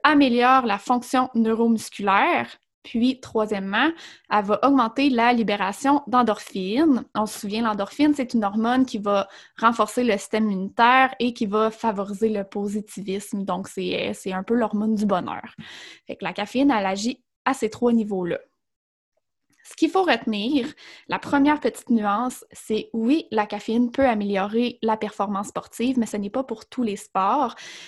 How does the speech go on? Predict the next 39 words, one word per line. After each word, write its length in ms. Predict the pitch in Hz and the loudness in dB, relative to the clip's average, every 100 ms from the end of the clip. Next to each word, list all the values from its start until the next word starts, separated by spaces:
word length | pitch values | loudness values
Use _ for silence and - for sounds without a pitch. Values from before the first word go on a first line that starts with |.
| - | -14
C'est 240 | - 247 | -2 -2
pour, 420 | 240 240 233 226 | 2 4 4 4
euh, 180 | 196 190 190 | 0 -4 -4
trois 280 | - 262 | 0 0
types 240 | 269 277 254 | 0 -4 -4
de 100 | 208 | -4
sports 320 | - 220 226 | 0 2 2
spécifiques. 680 | - 226 - - 117 - - - - - | -2 -6 -6 -10 -10 -10 -18 -20 -16 -6
Donc, 200 | 196 - | -6 -2
premièrement, 560 | 226 233 202 220 247 | 0 2 0 2 2
on 40 | 240 | 2
parle 320 | 233 214 233 | 4 4 2
des 140 | 202 | -2
sports 360 | 202 - 226 233 | -6 0 2 2
d'équipe 420 | 208 202 240 240 | -4 -4 -6 -4
ou 40 | 202 | -4
des 140 | 196 | -6
sports 320 | - 214 214 - | 0 2 2 -2
intermittents. 680 | 214 220 220 214 202 190 - _ - - - 220 | -6 -4 -2 -2 -2 -6 -8 _ -20 -20 -12 -4
Donc, 260 | 196 196 | -4 -4
par 120 | - | -10
exemple, 420 | - 214 220 233 220 | -12 -6 -4 -2 -4
le 80 | - | -2
hockey, 520 | 190 190 226 254 294 - - - | -4 -4 -4 -4 -6 -16 -18 -2
euh, 200 | 196 190 - | 0 0 2
où 220 | 240 254 | 4 4
il 80 | 247 | 4
va 140 | 208 | 4
y 20 | 196 | 2
avoir, 400 | 214 214 226 220 | 2 2 2 0
euh, 300 | 202 190 190 | -2 -2 -2
des 140 | 196 | -4
périodes 320 | 220 202 214 208 | -2 -2 -2 0
d'action 520 | 185 - - 240 262 | -2 -2 0 2 2
puis 100 | 214 | 0
des 100 | 214 | -4
périodes 340 | 190 214 214 | -6 -4 2
de 100 | 214 | 4
repos. 400 | 233 202 - - | 4 0 -4 -10